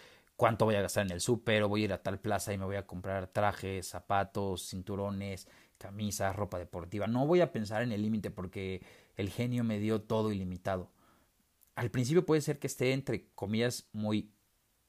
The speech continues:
cool, pero a la larga, como no vas a tener retos, te vas a querer matar, güey.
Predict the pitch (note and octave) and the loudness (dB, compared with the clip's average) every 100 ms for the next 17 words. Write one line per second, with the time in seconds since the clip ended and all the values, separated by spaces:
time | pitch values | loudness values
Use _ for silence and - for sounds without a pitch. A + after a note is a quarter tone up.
0 | _ - - B2 F#3+ - _ _ _ _ | _ -2 6 8 6 0 _ _ _ _
1 | _ _ _ _ _ - F#2 - _ D#3 | _ _ _ _ _ -20 -18 -18 _ 8
2 | D#3+ C3+ C#3 - _ _ _ _ _ _ | 10 8 4 -4 _ _ _ _ _ _
3 | _ _ _ _ A#2 A2+ C3 F3 A#2+ A2 | _ _ _ _ 4 6 8 8 8 4
4 | A2+ - - A#2 A#2+ E3 G#3 D3+ A#2 A2+ | 2 -6 -4 -2 2 4 4 2 -2 0
5 | B2 B2+ A#2+ - G#2+ - - - _ _ | 2 4 2 0 -4 -6 -12 -16 _ _
6 | _ _ _ _ _ _ _ _ _ _ | _ _ _ _ _ _ _ _ _ _
7 | _ _ _ - - A#2 A#2+ C#3 A#2 A2+ | _ _ _ -18 -2 0 0 0 0 0
8 | B2+ C3+ D3 A#2 F#2 | -2 -2 -2 -2 -6